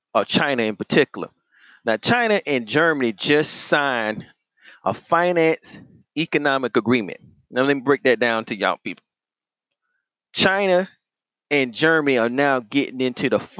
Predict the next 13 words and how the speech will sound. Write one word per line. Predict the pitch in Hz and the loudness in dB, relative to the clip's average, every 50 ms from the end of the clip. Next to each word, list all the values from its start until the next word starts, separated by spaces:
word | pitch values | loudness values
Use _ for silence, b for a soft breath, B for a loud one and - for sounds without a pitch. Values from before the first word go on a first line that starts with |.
| - - | -10 -6
into | 139 123 120 113 - - 127 110 107 107 104 - _ _ - - _ _ | -4 -4 -4 -4 -4 -4 -4 -4 -6 -8 -14 -18 _ _ -20 -20 _ _
insurance | - 120 107 - - - - 196 190 190 190 185 - - - - _ _ _ _ _ _ _ _ _ _ _ _ _ _ _ _ - | -12 -8 -4 -4 -2 0 2 2 2 2 2 0 -2 -4 -12 -20 _ _ _ _ _ _ _ _ _ _ _ _ _ _ _ _ -2
and | 151 160 165 165 165 160 156 151 151 - _ _ _ _ _ _ - | 0 0 2 2 2 0 0 -2 -4 -8 _ _ _ _ _ _ -4
insuring | 143 139 - - - - 180 175 160 147 135 131 | -4 -2 0 0 2 2 2 4 4 2 2 2
one | 143 151 147 143 | 2 2 2 2
another's | 139 139 143 135 120 107 110 104 104 | 2 2 2 2 2 0 -4 -6 -4
money. | 127 139 143 127 104 71 - _ _ b b b b b b b | -4 -2 -2 -2 -2 -6 -10 _ _ b b b b b b b
China | - - 185 185 190 185 175 | -2 -2 0 0 2 2 2
is | 160 156 139 120 139 | 2 2 0 -2 0
looking | 139 151 151 - 151 143 | 2 0 2 0 -2 -4
for | - - 151 139 131 | 0 2 2 4 4
another | 131 135 139 143 135 120 117 120 110 - b b b b b b b | 2 2 2 2 2 2 2 2 0 0 b b b b b b b
money | 107 110 120 143 160 170 160 147 131 120 107 - | -10 -6 -2 2 2 2 2 2 0 -2 -6 -8